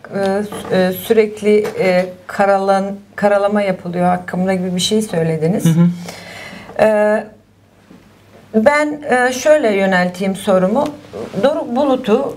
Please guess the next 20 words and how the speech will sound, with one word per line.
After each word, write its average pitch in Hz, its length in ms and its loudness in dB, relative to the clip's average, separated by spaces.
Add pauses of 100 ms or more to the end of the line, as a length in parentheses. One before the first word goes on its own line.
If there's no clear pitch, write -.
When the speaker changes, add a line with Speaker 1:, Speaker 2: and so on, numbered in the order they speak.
Speaker 1:
belediye 214 460 2
başkan 214 680 -2
adayı 170 520 0
ve 170 140 0
belediye 180 380 2
başkanı 180 440 0
olarak 170 420 0
görmekte 190 540 0
güçlük 196 480 -4
çeken 180 420 0
bir 185 100 2
vatandaşla 175 720 0
karşı 151 320 -2
karşıyasınız. 135 760 -4
Onu 254 240 2
ikna 240 320 2
etmek 214 280 -2
için 208 240 -4
ne 208 100 2
söylersiniz? - 800 -4